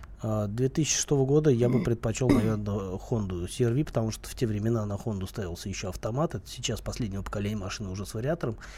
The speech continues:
А на X-Trail вариатор был всегда, поэтому, мне кажется, в битве вариатор против автомата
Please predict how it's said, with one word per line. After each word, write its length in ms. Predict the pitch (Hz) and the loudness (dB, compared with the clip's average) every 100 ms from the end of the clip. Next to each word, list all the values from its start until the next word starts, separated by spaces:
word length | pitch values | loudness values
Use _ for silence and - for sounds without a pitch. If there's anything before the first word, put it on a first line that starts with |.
| - - | -14 -10
А 120 | - 117 | -2 0
на 100 | 120 | 2
X-Trail 380 | - 175 156 | 4 6 8
вариатор 380 | 117 117 131 120 | 6 4 2 0
был 160 | 101 104 | -2 -4
всегда, 400 | - 113 127 151 | -4 -2 2 2
поэтому, 600 | 101 95 - 110 110 104 | 2 -6 -4 -4 -4 -4
мне 180 | 101 117 | -4 -4
кажется, 360 | 120 104 - | -4 -4 -4
в 320 | 101 117 117 113 | -6 -4 -4 2
битве 440 | 131 - 113 98 | 2 2 0 0
вариатор 480 | 90 107 120 113 98 | 0 0 2 0 -2
против 200 | 117 110 | -6 -8
автомата 420 | - 120 135 156 | -4 0 2 2